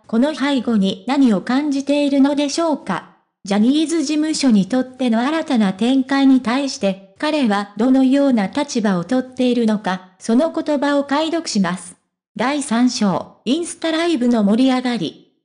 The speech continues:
平野紫耀のインスタライブは、ファンからの熱狂的なサポートを受けました。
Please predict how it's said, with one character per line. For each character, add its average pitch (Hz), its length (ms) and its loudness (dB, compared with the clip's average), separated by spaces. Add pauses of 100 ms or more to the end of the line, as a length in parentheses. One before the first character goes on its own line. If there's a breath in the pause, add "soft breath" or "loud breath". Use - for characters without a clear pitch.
平 233 360 -2
野 269 120 4
紫 269 220 0
耀 262 220 2
の 247 140 2
イ 226 80 4
ン 269 140 4
ス - 120 -10
タ 302 140 -2
ラ 302 200 0
イ 277 80 2
ブ 214 160 2
は、 185 260 -2 (100)
フ - 100 -6
ァ 339 200 -2
ン 311 40 -8
か 269 140 -2
ら 240 100 0
の 208 160 2
熱 180 240 -2
狂 311 260 0
的 302 300 -6
な 285 160 0
サ - 160 -4
ポ 285 220 0
ー 277 40 0
ト 233 200 -2
を 214 60 0
受 214 160 -2
け 240 40 2
ま 220 140 2
し - 100 -10
た。 - 180 -10